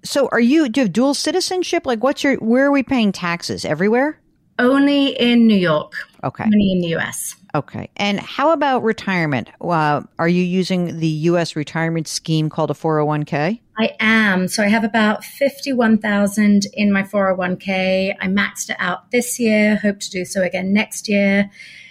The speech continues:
Speaker 2: Um, I've also got about a hundred thirty-five thousand in I R As,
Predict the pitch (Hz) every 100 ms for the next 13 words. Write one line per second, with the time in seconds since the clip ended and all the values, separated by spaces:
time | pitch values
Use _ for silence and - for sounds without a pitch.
0 | _ - 196 190 196 202 226 262 285 285
1 | 262 - 226 - 208 233 233 220 - 208
2 | 196 202 - 196 185 180 - 180 180 -
3 | 180 175 - 190 175 175 180 185 175 170
4 | 165 165 165 - - -